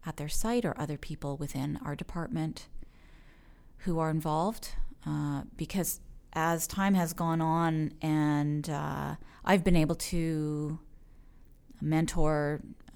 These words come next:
two colleagues, um, who now, who now do this, uh, two residents, a nurse practitioner, and that has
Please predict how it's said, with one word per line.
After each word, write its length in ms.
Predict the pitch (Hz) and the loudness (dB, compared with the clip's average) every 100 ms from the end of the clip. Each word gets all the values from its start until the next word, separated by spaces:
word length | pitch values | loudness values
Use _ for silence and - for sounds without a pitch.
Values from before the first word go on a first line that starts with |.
| - - | -16 -10
two 560 | - 175 160 151 147 | -2 0 0 0 -2
colleagues, 840 | - 170 156 180 202 - - - 196 208 - - - - | -4 -2 0 0 -2 -4 -4 -4 -6 -14 -20 -20 -20 -10
um, 320 | 156 151 151 - | -8 -6 -6 -4
who 100 | 165 | -2
now, 640 | 160 156 160 156 156 180 196 - | 0 0 -2 -2 -4 -8 -12 -14
who 120 | - | -6
now 200 | 160 165 | -4 -4
do 160 | 160 170 | -4 -4
this, 400 | 196 233 233 - - - - - - - - | -2 -2 -2 -10 -14 -18 -20 -20 -20 -20 -6
uh, 460 | 151 151 151 151 147 | -4 0 0 0 -4
two 160 | - 147 | -6 -6
residents, 1040 | 156 156 185 180 180 175 - - - - - | -4 -4 -2 -2 -2 -4 -4 -6 -6 -8 -6
a 40 | |
nurse 180 | 151 160 | -4 -6
practitioner, 760 | - 156 - 165 - 165 160 160 - - - - - - - | -8 -10 -8 -8 -4 -4 -4 -6 -14 -20 -20 -20 -20 -10 0
and 240 | 170 170 | 4 4
that 320 | 180 214 220 - | 4 4 0 -4
has 500 | - 220 208 196 | -8 0 2 2